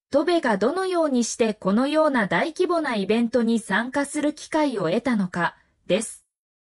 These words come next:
世界トレンドのトップに立ち、Amazonのドーム世界制配信に登場することは、彼らにとって大きなチャンスでした。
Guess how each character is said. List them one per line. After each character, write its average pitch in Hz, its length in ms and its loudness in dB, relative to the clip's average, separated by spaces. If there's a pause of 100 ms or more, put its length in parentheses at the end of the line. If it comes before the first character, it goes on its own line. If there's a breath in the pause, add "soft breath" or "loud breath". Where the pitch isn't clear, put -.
(680)
世 180 200 -2
界 349 260 -2
ト 370 140 -2
レ 349 160 -2
ン 320 100 -6
ド 262 100 2
の 214 160 2
ト 285 180 -2
ッ - 20 -
プ - 220 -4
に 214 160 2
立 185 140 -6
ち、 202 340 -4 (340 soft breath)
Amazon 302 560 -2
の 185 160 0
ド 170 160 2
ー 254 80 -2
ム 285 140 -2
世 285 180 -2
界 277 240 -2
制 285 240 -2
配 294 260 -2
信 285 300 -4
に 262 180 -2
登 226 220 0
場 254 200 0
す 240 200 -4
る 247 100 0
こ 233 160 -4
と 226 160 -2
は、 156 220 -4 (280)
彼 359 280 0
ら 320 140 2
に 226 160 0
と 226 120 -2
っ 226 100 -10
て - 300 0
大 349 220 2
き 320 180 -4
な 220 160 2
チ 233 140 -4
ャ 269 80 2
ン 294 80 -2
ス 240 160 -6
で 196 100 0
し - 140 -6
た。 - 200 -4